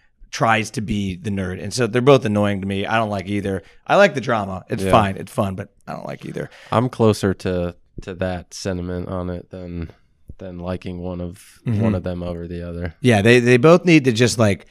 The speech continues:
Speaker 1: like, it's pretty unrelatable because, like, the way the rest of us play golf is, like, we have fun, we drink beers, and we just, like, relax and have a good time. And, and for both of them, it seems like th-, they can't do that.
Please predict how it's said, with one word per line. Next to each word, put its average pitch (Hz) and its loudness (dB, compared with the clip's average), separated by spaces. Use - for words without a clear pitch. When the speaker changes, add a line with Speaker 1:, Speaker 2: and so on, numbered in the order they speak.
Speaker 1:
like, 135 2
it's 135 -4
pretty 233 2
unrelatable 120 6
because, 117 2
like, 120 0
the 127 2
way 170 6
the 131 0
rest 127 4
of 120 -2
us 110 0
play 117 0
golf 101 -4
is, 107 -4
like, 107 0
we 92 -12
have 127 4
fun, 107 -2
we 110 -8
drink 120 -6
beers, 101 -4
and 101 -2
we 113 -8
just, 117 -4
like, 104 -6
relax 107 -2
and 95 -8
have 107 0
a 104 -4
good 95 -6
time. 143 2
And, 104 -6
and 107 -2
for 123 -8
both 135 2
of 123 -4
them, 104 -2
it 98 -6
seems 110 -6
like 98 -4
th-, - -12
they 107 -6
can't 113 -4
do 117 0
that. 95 -4